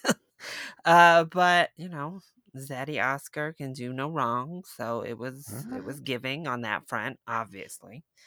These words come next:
Speaker 2: Mm-hmm.
Speaker 1: And I loved me some Scarlet Scarab. I thought she was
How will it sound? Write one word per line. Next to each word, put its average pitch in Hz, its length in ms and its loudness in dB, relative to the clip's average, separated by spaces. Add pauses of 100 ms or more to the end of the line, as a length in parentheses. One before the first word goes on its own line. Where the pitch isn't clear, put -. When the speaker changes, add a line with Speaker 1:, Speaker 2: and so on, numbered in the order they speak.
(160)
Speaker 2:
Mm-hmm. 95 260 -10
Speaker 1:
And 127 680 -2 (460)
I 120 80 2
loved 117 340 -2
me 139 140 -4
some 131 580 2
Scarlet 123 500 -6
Scarab. 135 580 0
I 120 100 -4
thought 107 420 -4 (100)
she - 260 -14
was 123 340 -10